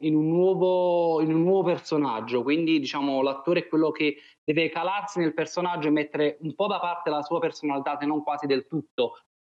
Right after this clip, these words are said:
Ehm, personaggi a cui sono particolarmente legato, eh, diciamo, sono quelli che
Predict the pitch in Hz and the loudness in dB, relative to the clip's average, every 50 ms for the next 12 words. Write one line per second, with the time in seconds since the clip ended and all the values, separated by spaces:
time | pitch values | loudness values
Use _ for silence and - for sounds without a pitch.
0 | _ _ _ - 156 151 151 147 147 147 143 147 143 147 147 143 143 139 139 139 | _ _ _ -4 -2 0 2 2 2 4 2 2 2 2 2 2 2 2 2 0
1 | 135 127 131 127 104 110 98 98 _ _ _ _ - 175 - - 185 175 202 226 | 0 -2 -6 -12 -14 -14 -18 -20 _ _ _ _ -6 -4 -4 -2 -2 -2 0 0
2 | 262 226 247 214 - - 214 - 214 196 175 180 170 - - 165 156 151 147 151 | 0 0 0 -2 0 -2 -2 0 0 0 0 0 -2 -2 -2 -2 0 0 0 0
3 | 175 208 202 - 175 156 143 147 156 170 170 160 - - 151 147 147 143 147 143 | 0 0 -2 -2 -2 0 0 0 -2 -2 -4 -4 -4 0 0 2 2 4 2 2
4 | 143 139 139 139 131 - - 147 147 143 143 143 139 139 147 - 175 170 165 - | 2 2 0 0 -2 -2 -4 -4 -2 -2 -2 -2 -4 -6 -6 -6 -4 -4 -4 -4
5 | 175 175 165 - 208 214 226 220 226 226 214 - - 190 185 180 175 180 - | -2 -2 -2 0 2 2 2 4 2 2 2 2 2 4 4 4 0 -2 -10